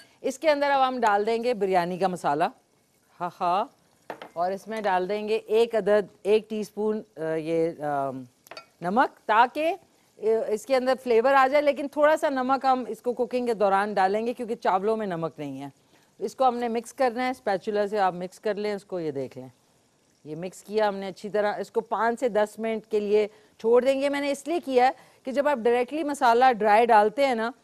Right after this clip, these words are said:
तो तेल के अंदर वो जल जाता है, तो उसकी वजह से वो फ्लेवर किल हो जाता है। तो इसलिए कोई भी चीज़ आप, मसाला जो है ना, उसको थोड़े से दही में डालें या पानी ऐड कर लें, तो उससे मसाला जो है ना, उसका जो है ना, फ्लेवर बहुत अच्छा होता है।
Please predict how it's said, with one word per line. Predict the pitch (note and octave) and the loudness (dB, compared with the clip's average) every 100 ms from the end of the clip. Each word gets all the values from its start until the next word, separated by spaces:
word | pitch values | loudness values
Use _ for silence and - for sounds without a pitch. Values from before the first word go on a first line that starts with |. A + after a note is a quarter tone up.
| _ _ | _ _
तो | C4 | -8
तेल | - C4+ C#4 C4+ | -2 2 2 4
के | C#4 | 2
अंदर | C#4 C#4+ | 2 0
वो | C#4+ | 2
जल | G#3+ F#3 | 4 4
जाता | F3+ D#3 - | 2 0 -2
है, | C#3+ C3+ _ _ - | -6 -8 _ _ -10
तो | C4+ | -8
उसकी | - D#4 | -6 -4
वजह | D4+ D4 | 2 2
से | D4 D#4 | 2 0
वो | D4 | -2
फ्लेवर | - C4 C4+ C#4+ D4 | -2 2 4 4 2
किल | C#4 C4+ | 0 2
हो | G3 | 2
जाता | C3+ D3+ - | 2 -4 -4
है। | F#3 | -4
तो | A#3 | -4
इसलिए | A#3+ C#4 | -6 -8
कोई | B3+ B3 C#4 | -8 -4 -2
भी | C#4 D4 | -2 -6
चीज़ | C4 B3+ A3+ | -6 -6 0
आप, | G#3+ G#3+ E3+ | 2 2 0
मसाला | F3+ F3+ G#3 G3+ A#3+ | -14 -2 2 4 4
जो | A3+ | 2
है | F#3+ | -2
ना, | G3 | -4
उसको | G#3 - | -8 -10
थोड़े | F#3+ A3+ A3+ | -2 0 0
से | A3+ | -2
दही | F3 F#3 G#3+ | -2 -2 -2
में | A3 | 0
डालें | G3 F3+ G3 G3 _ _ - | 2 2 0 -8 _ _ -8
या | G#3+ | -4
पानी | G#3+ G#3 A3+ | 0 0 0
ऐड | A#3+ G#3+ F#3 | 0 -2 0
कर | A3 G#3 | -2 0
लें, | A#3 | -2
तो | A3 | -4
उससे | A3 - A#3 A#3 _ _ G#3 | -6 0 0 0 _ _ -10
मसाला | - A3+ A#3 C4 | 0 4 4 4
जो | B3+ | 2
है | |
ना, | C4+ C4 | -2 -4
उसका | A#3 - A#3+ | -6 -4 -2
जो | A#3+ | 0
है | A#3+ | -2
ना, | C4+ | -4
फ्लेवर | - A#3 G3+ A3 A3 C4+ D#4+ | -8 -8 -4 -2 -2 -4 -4
बहुत | G#3+ G#3+ B3 A#3+ | -2 -2 -2 -2
अच्छा | D3 - E3+ | -6 -6 -6
होता | C3 A2+ - | -6 -8 -14
है। | B2 | -18